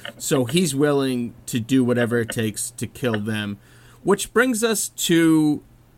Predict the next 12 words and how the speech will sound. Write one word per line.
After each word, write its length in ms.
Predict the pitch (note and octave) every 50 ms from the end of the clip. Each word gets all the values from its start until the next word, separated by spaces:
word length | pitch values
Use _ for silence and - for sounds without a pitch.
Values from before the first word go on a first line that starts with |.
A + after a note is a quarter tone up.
| _ - - - - - _ _ _ - _ -
nineteen 500 | - A#2 C#3 F3 A3+ A3 - G#3+ G#3+ G3
eighty-nine's 840 | D3+ F3 E3+ E3+ D3+ C#3+ D3+ D#3+ E3 E3+ E3+ E3 D#3 C#3 - - - - - _ - - _ _ - - - _ _ - -
Punisher, 760 | - D#3+ D#3 D3 C3+ B2 A2+ - C3 A#2 A2+ A2+ A2 - - - _ -
which 600 | A#2+ A#2+ C3 E3 E3+ D#3+ D#3+ - - - - - _ - _ _ _ _ - _ - _ - _ - - - -
I 520 | C3 F3 A#3+ C4 A3+ F3+ D3 A#2+ A2+ A2+ - - - - _ _ -
really, 840 | F#2+ F#2+ F#2+ G2 B2+ F3+ A#3 B3+ B3+ B3 A#3+ A3+ A3 G#3+ G#3 G#3 - _ F#2+
really 720 | G2 G2+ A2+ D3 D#3+ D#3+ D3+ D#3 D3+ D3+ D3+ D#3 D3+ - -
like. 580 | - A#2 A#2+ A#2+ A#2+ A#2 G2 F#2+ F#2+ - - - - -
Upon 640 | C#3 A#2+ - - - E3 F#3 G3+ G3+ G#3 G#3 F#3+ C#3+
this 400 | D3 D3+ D#3+ E3 D#3+ - - - - -
fi-, 200 | - C#3+ D3+ D#3+ - - - - - - - - _ -
I 640 | C#3+ D3 D3+ D#3 D#3+ D#3+ D#3+ D#3+ D#3+ D#3 D3 A#2+